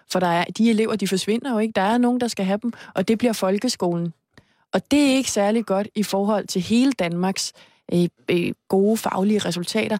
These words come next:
når vi ved forskningsmæssigt, at en blandet skole giver dygtigere børn over en bred kam, så nytter det jo ikke noget, at vi ser en, øh, en privatskole, som bliver mere og mere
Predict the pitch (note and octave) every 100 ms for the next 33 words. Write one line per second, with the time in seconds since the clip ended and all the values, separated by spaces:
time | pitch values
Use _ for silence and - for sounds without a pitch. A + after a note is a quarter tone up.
0 | - - A3 A#3+ G#3 B3 D4 - G3 F#3
1 | F#3 G3+ - F#3 E3 F3+ F#3 F3+ F3+ F3
2 | F#3 A3+ A3 - G3 A3 A3 A#3 A#3+ -
3 | - - _ A3+ - C4 G3+ - C4+ -
4 | A3+ _ _ _ _ _ _ - A3 G#3+
5 | G3+ - A3 - - G3 - _ _ -
6 | G#3+ G#3 G#3+ C4+ G#3+ F#3+ A3+ A3 F#3+ F3+
7 | F#3 A3+ A#3+ - _ G3+ G3 F3+ A#3+ A#3+
8 | - G3+ G3 F#3 F3+ F3+ F3+ F#3+ F#3+ F#3
9 | G3 - - A#3+ A3+ G#3 G3 G3+ A#3 A#3
10 | A3